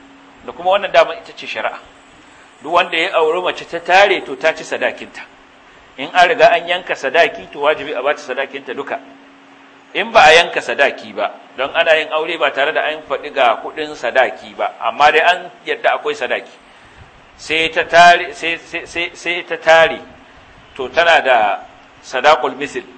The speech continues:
ko da ya sake ta, dole ya bata sadakin irin wa-, irin wanda ake ba wa mace kamar ta. A duba irin sa'anninta, ƙawayenta da aka yi musu aure, galibin su nawa aka bayar sadaki, to, ita ma sai a bata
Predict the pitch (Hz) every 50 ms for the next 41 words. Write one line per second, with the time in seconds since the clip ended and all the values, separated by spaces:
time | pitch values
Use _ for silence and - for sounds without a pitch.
0 | - - - - 151 165 160 151 147 156 151 151 139 - - 160 170 - 170 139
1 | - - - 135 151 151 147 123 127 131 147 151 151 151 135 - 123 123 139 156
2 | 151 147 151 147 151 175 180 175 180 160 147 147 147 - - - - 151 175 185
3 | 170 165 156 151 147 135 147 - - 131 135 139 135 131 120 110 107 110 - -
4 | 135 - 110 107 120 - - - - - - - - - - - - - - -
5 | - - - - - - - - 92 131 147 160 160 156 143 139 139 156 156 151
6 | 135 - 135 120 113 117 117 131 151 156 156 - - 147 139 - - 160 156 135
7 | 131 135 147 156 151 151 131 - 123 - - 147 135 - - - 151 147 147 143
8 | 147 151 147 139 - 147 143 156 160 156 135 131 147 160 151 - 135 131 147 151
9 | 151 123 - - 131 127 131 135 135 127 120 117 131 123 113 - 123 - - 123
10 | 135 131 156 147 143 139 139 160 160 - 123 127 135 131 131 135 120 -